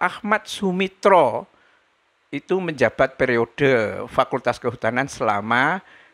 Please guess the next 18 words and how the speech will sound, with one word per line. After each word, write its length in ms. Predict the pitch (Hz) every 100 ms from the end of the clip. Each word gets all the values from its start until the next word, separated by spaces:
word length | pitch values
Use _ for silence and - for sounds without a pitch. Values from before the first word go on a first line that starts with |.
| _ _ _
seribu 400 | - 156 160 170
sembilan 400 | 151 135 131 139
ratus 160 | -
tujuh 240 | 147 - 135
puluh 80 | -
tujuh, 320 | 123 - 170 233 - _ _ -
seribu 400 | - 143 127 143
sembilan 320 | 120 127 120
ratus 240 | 127 -
delapan 240 | 117 117 113
puluh 60 |
delapan, 300 | 95 - 147 226 - - - _ _
akhirnya 800 | 135 139 156 131 151 156 180 196 - _
sehari 480 | _ - 143 123 131
kemarin 480 | - 123 117 135 180
baru 400 | 175 123 127 151
diralat 480 | - 123 107 127 151
menjadi 720 | 135 113 101 95 135 170 240